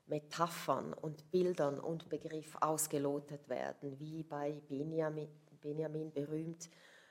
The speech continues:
ähm, der Wind oder Sturm der Weltgeschichte und bei Krakauer, ähm, eine, die Metapher der Wolke, um geschichtsphilosophisches Denken, ähm,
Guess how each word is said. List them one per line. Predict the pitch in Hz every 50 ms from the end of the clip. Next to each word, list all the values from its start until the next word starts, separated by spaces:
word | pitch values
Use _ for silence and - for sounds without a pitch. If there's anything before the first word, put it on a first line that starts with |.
| _ _ -
ähm, | 151 151 151 151 147 143 147 156 151 -
der | 147 147 147 143 143 147 - - - - - 147
Wind | 165 180 180 180 175 170 - -
oder | - - - - 147
Sturm | - - - - 180 175 180 190 190 196 202 190
der | 185 175 165 170
Weltgeschichte | 165 170 175 170 170 - 175 165 - - 175 165 - - - - 160 160 160 -
und | 160 151 - -
bei | - 151 151
Krakauer, | 147 151 - - 156 156 165 160 - - 156 147 143 147 151 156 156 156 156 156 - - - - - - - - - _ _ _ -
ähm, | 151 147 143 143 151 151 151 151 147 147 - _ _ _ _ _ _ - - _ _ _ - - _ _
eine, | - 156 151 151 151 151 147 147 143 143 139 - - - - - - _ _ _ - - - - -
die | 160
Metapher | 160 151 - - - - 165 160 - - 165
der | 156 151 143 135 117
Wolke, | 156 156 165 170 165 170 - - 160 123 78 - - -
um | - 151 151 147 147 147 139 - - - - -
geschichtsphilosophisches | - 151 - - 165 - 160 - - 147 143 143 143 156 147 147 - 147 - - 143 - -
Denken, | 147 143 139 143 143 - - 156 143 143 139 139 139 - - - - _ _ _ _ _ _ _ _ _ _
ähm, | - 143 143 143 143 143 143 143